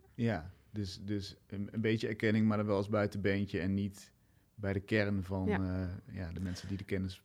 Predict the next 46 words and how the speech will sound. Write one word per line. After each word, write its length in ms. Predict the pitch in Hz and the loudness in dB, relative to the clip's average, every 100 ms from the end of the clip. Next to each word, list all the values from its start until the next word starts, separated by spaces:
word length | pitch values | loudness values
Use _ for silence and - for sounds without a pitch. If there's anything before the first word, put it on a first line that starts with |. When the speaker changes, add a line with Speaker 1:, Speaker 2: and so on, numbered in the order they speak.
| _ | _
Speaker 2:
produceert. 640 | 98 95 - 101 98 - _ | -8 -8 -8 -8 -8 -12 _
Speaker 1:
Nou, 280 | 220 185 - | 0 2 2
en 260 | 220 226 | 2 4
er 100 | 214 | 4
zijn 200 | 185 175 | 2 0
heel 320 | 180 185 208 214 | 4 8 8 8
veel 140 | 190 | 2
vrouwen 400 | - 196 196 208 | -2 4 4 4
geweest 400 | - 175 175 - | 2 -2 -2 -4
die 120 | 190 | -6
heel 300 | 170 190 208 | 4 8 8
veel 220 | 208 180 | 6 0
werk 260 | 170 190 233 | 2 2 2
hebben 200 | 196 185 | -2 -4
verricht, 440 | - 175 185 202 | -4 -2 -2 -2
maar 260 | - 160 - | -2 0 0
echt 260 | - 196 - | -2 -2 -4
het 180 | - - | -10 -4
kutwerk, 560 | 254 254 - - - | -2 -2 -6 -10 -14
zeg 340 | - - - - | -14 -14 -12 0
maar. 160 | 190 226 | 2 2
<laughs> 60 | |
Dus 160 | 226 - | 0 0
die 200 | 202 190 | -2 2
deden 340 | 175 208 220 | 6 6 4
gewoon 520 | - 196 175 180 185 - - - - | 2 -2 0 0 0 -2 -16 -20 -14
wat 200 | 180 196 | 0 4
nu 200 | 190 226 | 6 6
door 160 | 226 202 | 6 4
computers 540 | 202 185 220 226 208 | 4 0 -2 -2 -2
wordt 180 | - 175 | -2 -6
gedaan. 420 | - 165 156 185 | -4 -2 0 0
Zij 160 | 214 180 | 0 0
heten 280 | 180 175 - | 0 -2 -4
ook, 180 | 160 - | -6 -8
ge-, 140 | - - | -14 -12
ze, 200 | - - - | -10 -8 -2
daar 200 | 180 180 | 0 0
komt 180 | 196 185 | 2 0
het 100 | 175 | 2
woord 240 | 175 175 | -2 -4
computer 480 | - 160 - 202 185 | -4 -4 -4 -2 -2
ook 140 | 156 | -2
vandaan. 600 | - 165 147 139 240 247 214 | -6 -4 -4 -4 -4 -6 -6
Dat 140 | 196 | -6
waren 320 | 170 175 180 | -2 0 -2